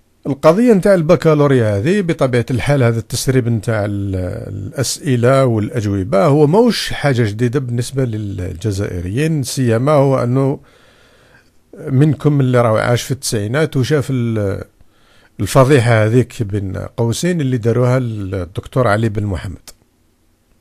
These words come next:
إذن في المسألة هذه نتاع التسريب هي ليست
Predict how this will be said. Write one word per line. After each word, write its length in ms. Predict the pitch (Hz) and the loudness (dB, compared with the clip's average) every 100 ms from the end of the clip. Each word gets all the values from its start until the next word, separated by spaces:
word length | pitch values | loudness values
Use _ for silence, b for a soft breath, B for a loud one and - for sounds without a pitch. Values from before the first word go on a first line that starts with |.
| _ b b b b b b b b b b b b b b _ _ _ 131 | _ b b b b b b b b b b b b b b _ _ _ 0
إذن 200 | 147 160 | 0 2
في 100 | 165 | 0
المسألة 520 | 165 156 - 123 131 | 0 -2 -2 2 2
هذه 160 | 143 | 2
نتاع 200 | 143 131 | 0 2
التسريب 520 | 117 - - 196 247 185 | 0 0 0 2 2 2
هي 200 | 160 165 | 4 6
ليست 600 | 208 202 240 - - | 6 4 0 -4 -12